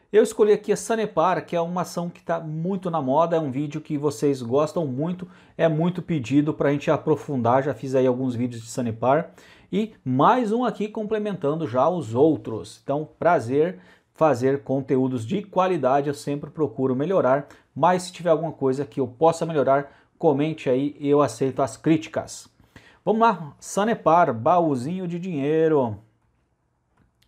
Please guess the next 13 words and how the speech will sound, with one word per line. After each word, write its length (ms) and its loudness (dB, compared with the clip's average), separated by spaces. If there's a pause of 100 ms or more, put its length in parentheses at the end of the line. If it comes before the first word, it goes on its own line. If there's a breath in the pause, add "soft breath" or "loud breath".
(1040 soft breath)
Hoje 360 4
a 60 0
Sanepar 520 -2
está 180 -6
sendo 240 -8
negociada 580 -4
em 80 -8
quatro 540 -2
reais 520 2
e 200 -2
trinta 400 -8
e 40 -4
sete. 560 -10